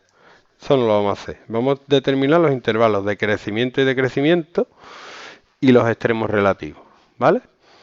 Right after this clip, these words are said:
Entonces no te tienes que comer tanto la cabeza haciendo derivadas y cosas de esas,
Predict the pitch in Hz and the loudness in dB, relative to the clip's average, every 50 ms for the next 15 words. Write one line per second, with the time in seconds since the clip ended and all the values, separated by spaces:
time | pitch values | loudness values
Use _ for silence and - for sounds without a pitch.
0 | _ _ _ - 120 113 139 151 143 139 127 139 135 131 143 147 147 - 151 139 | _ _ _ -6 0 2 2 4 2 2 2 0 0 0 0 0 0 0 -2 0
1 | 139 143 143 139 143 139 - _ - 139 143 139 131 - 139 139 139 135 135 139 | 0 0 2 0 0 -2 -2 _ 4 4 4 4 4 2 4 4 4 4 4 4
2 | 147 151 - - 165 - - 139 127 127 127 127 123 127 123 127 131 151 156 143 | 2 2 2 2 0 0 0 -2 -4 -2 -2 0 0 0 2 2 4 4 4 4
3 | 127 127 127 127 131 123 - 127 123 135 131 123 123 160 208 208 - - - - | 4 4 4 2 2 0 -2 -2 0 0 0 2 4 4 2 2 2 -4 -10 -14